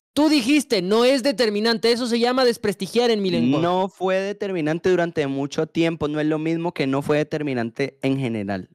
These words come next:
Speaker 2: porque sí fue determinante en un periodo, pero hasta que pasó ese peri-, hasta que llegó a ese periodo pasaron muchos años.
Speaker 1: No le mientas a la gente, tú eres del Barça
Speaker 2: No,
Speaker 1: y por eso hablas
Speaker 2: no
Speaker 1: del
Speaker 2: le
Speaker 1: Madrid.
Speaker 2: mienta usted a la gente que yo no he dicho palabras es, que, que usted está diciendo, hermano.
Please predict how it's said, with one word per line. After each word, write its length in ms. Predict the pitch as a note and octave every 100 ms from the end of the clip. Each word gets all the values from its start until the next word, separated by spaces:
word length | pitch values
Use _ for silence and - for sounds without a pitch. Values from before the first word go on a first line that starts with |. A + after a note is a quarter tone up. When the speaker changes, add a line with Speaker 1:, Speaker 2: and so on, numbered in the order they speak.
| _
Speaker 2:
porque 260 | A2+ -
sí 200 | G#2+ D#3 E3
fue 120 | F3
determinante 580 | E3 F3 D#3 B2 B2+ D3
en 80 | C#3+
un 200 | C3 C3+
periodo, 560 | C#3 C3+ C#3+ D#3+ A#3+
pero 220 | - C#3+ C3+
hasta 220 | C3 B2+
que 140 | -
pasó 240 | B2 B2 C3+
ese 160 | C3+
peri-, 220 | F3 D#3+ - - _
hasta 300 | - C3 -
que 140 | C#3+ C#3
llegó 240 | C3 A#2+
a 40 | C#3
ese 140 | F3+
periodo 320 | F3 C#3 D3+
pasaron 320 | E3+ D3+ C#3
muchos 300 | C#3+ D3+ D#3
años. 380 | D3 A2+ G#2 _ - G#3+ - - C3+ _ -
Speaker 1:
No 140 | C4
le 80 | D4
mientas 300 | C4+ C#4+ B3+
a 80 | A#3+
la 100 | G#3+
gente, 380 | F#3 G#3+ F3 F3+
tú 100 | B3
eres 160 | D4 A#3+
del 140 | A#3
Barça 220 | A3+ A3
Speaker 2:
No, 60 | G#3
Speaker 1:
y 40 |
por 160 | F#3 B3
eso 120 | A3+
hablas 120 | A3+
Speaker 2:
no 140 | E3 F3+
Speaker 1:
del 100 | F#3
Speaker 2:
le 140 | G3+
Speaker 1:
Madrid. 160 | F#3+ F#3+
Speaker 2:
mienta 320 | F3 F3 F3
usted 260 | E3 - F3
a 80 | E3
la 160 | E3
gente 280 | E3+ E3 D3+
que 120 | F3
yo 120 | C#3+ C#3
no 80 |
he 40 | D3
dicho 260 | D#3+ -
palabras 520 | C#3 A#2 A2+ A2+ A#2+ B2+
es, 280 | A#2 G#2+ _ _ _
que, 200 | A#2 A2
que 100 | -
usted 160 | A2+ G#2+
está 220 | - G#2+
diciendo, 420 | G#2 G2+ G2 -
hermano. 300 | - - -